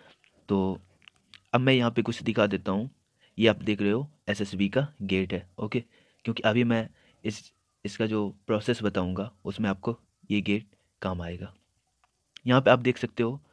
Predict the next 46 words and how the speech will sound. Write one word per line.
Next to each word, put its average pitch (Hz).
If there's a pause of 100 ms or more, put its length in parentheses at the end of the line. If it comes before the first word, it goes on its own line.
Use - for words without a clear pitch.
(580)
इसका 117
कुछ 113
लिखा 107
हुआ 101
है, 120
जैसे 104
कि 107
यहाँ 101
पे 101 (380)
डॉक्यूमेंट्स 113 (460)
वेरिफिकेशन 113
की 110
बात 98
आती 92
है, 92 (220)
आपको 101
इस 107
जॉब 104
में 131
डॉक्यूमेंट्स 107
वेरिफिकेशन 101
की 98
भी 110
बात 95
आती 92
है। 90 (640)
तो 104
इसमें 127
सारे 123
बच्चे 127
कन्फ्यूज 127
कर 127
रहे 107
हैं 110
कि 117 (420)
डॉक्यूमेंट्स 117
लेके 110
जाना 101
है 110
या 101
नहीं 101
लेके 101
जाना 95
है 104
या 110
फिर 147